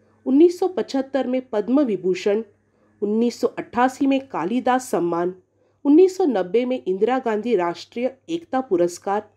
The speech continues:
और सन उन्नीस सौ अट्ठानवे में भारत रत्न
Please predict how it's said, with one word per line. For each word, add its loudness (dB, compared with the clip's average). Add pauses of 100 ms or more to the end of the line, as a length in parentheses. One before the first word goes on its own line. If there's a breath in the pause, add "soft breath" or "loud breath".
(520)
और -2 (140)
सन 2
उन्नीस -2
सौ 0
अट्ठानवे -2
में 0
भारत -2
रत्न -2